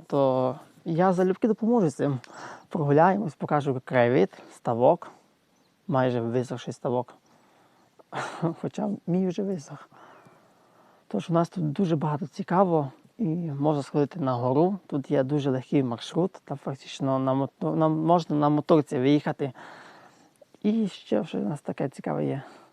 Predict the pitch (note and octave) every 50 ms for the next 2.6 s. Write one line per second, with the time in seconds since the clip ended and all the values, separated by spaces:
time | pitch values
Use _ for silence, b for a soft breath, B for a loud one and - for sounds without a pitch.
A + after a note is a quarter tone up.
0 | B B - G3 D#3 E3+ D#3+ D#3 D3 C#3+ C#3+ C3+ - - A3 F3+ D3+ D3+ D3+ -
1 | - D3 C#3 C3+ C3+ C3 _ b b b b b b b b b b - - D#3
2 | C3+ C3 C3 C3 B2+ B2+ B2 B2 B2+ C3 B2 C#3